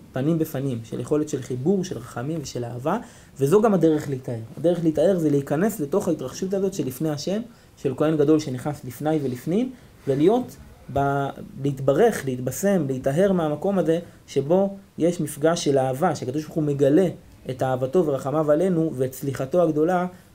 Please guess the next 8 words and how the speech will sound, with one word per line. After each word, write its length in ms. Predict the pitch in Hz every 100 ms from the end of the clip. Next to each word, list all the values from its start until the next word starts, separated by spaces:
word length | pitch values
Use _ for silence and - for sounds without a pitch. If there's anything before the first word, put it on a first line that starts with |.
| -
של 160 | -
כולו 260 | 123 135 151
הפך 240 | 147 135
לבן 280 | 127 120 151 147
טהור. 220 | 120 120 - - - - - -
בעזרת 240 | 117 139
השם 260 | 135 156 143
שנזכה 340 | 131 120 -